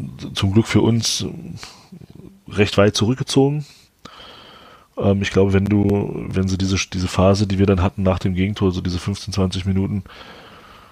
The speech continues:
ja, ne, ne, ne gute, oder ne, ne gute Mannschaft sind sie, sonst würden sie nicht Vierter sein. Ähm,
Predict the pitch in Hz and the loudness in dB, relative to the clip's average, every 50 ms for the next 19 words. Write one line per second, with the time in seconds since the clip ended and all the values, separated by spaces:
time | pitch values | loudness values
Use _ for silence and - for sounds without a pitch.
0 | - _ _ _ _ _ _ _ _ _ _ _ _ _ _ _ - 87 87 95 | -20 _ _ _ _ _ _ _ _ _ _ _ _ _ _ _ -6 0 2 4
1 | 104 104 107 - - 104 101 98 - 110 104 95 117 135 - 127 123 113 - - | 4 4 2 0 0 0 0 0 2 2 2 4 4 4 4 4 4 4 2 -2
2 | - - - 98 87 82 76 - - - - - - 78 87 87 - 85 87 85 | -8 -4 -2 0 0 0 0 -2 -6 -10 -10 -8 -8 -6 -6 -2 -2 0 0 0
3 | - 82 - - 92 92 90 87 80 78 78 78 90 90 90 85 87 85 80 - | -2 -4 -2 -2 0 0 0 -2 -4 -4 -4 -2 -2 -2 -2 -2 -2 -2 -2 -2
4 | 104 95 - 92 80 82 78 78 78 78 - 87 90 87 90 87 82 | -2 -2 -2 0 -2 -2 -2 -4 -4 -4 -2 0 0 0 0 -2 -4